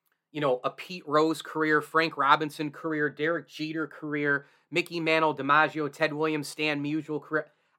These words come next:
I think he could play a Sandy Koufax career and get in based on production and based on impact in his career. Sandy Koufax,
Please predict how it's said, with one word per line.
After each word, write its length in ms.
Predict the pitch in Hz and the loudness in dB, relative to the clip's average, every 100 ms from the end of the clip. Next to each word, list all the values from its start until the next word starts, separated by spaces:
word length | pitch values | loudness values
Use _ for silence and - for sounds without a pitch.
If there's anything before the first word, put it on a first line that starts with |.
| - | 4
I 160 | 190 | 4
think 200 | 254 294 | 6 0
he 140 | - 240 | -4 -2
could 200 | 170 143 | -2 -4
play 260 | - 170 | 0 2
a 60 | 135 | 2
Sandy 460 | - 160 175 175 | -2 -4 -2 -4
Koufax 600 | 147 151 151 156 123 - | -4 -2 -2 -4 -8 -8
career 460 | - 135 131 117 98 _ _ _ _ _ _ | -12 -6 -4 -4 -10 _ _ _ _ _ _
and 220 | 147 147 139 | -4 -4 2
get 200 | 151 156 | 4 6
in 200 | 139 101 - _ _ _ | 2 -4 -20 _ _ _
based 300 | - 170 160 | 2 2 4
on 180 | 175 156 | 4 4
production 840 | 139 147 - 143 160 - 226 247 247 _ _ _ _ | 4 -4 0 4 4 4 -2 -2 -6 _ _ _ _
and 240 | 151 147 - | -2 -2 0
based 320 | 151 156 - | 0 0 2
on 200 | 147 135 - | 0 0 -6
impact 720 | 147 147 - 110 - - - _ - | -6 -6 -10 -16 -16 -20 -20 _ -14
in 100 | 123 | -12
his 140 | 117 | -12
career. 400 | - 127 117 98 _ _ _ _ _ _ _ | -8 -8 -6 -10 _ _ _ _ _ _ _
Sandy 420 | - 196 233 226 | 2 2 4 0
Koufax, 720 | - 202 - 120 101 - | 4 4 4 -6 -10 -18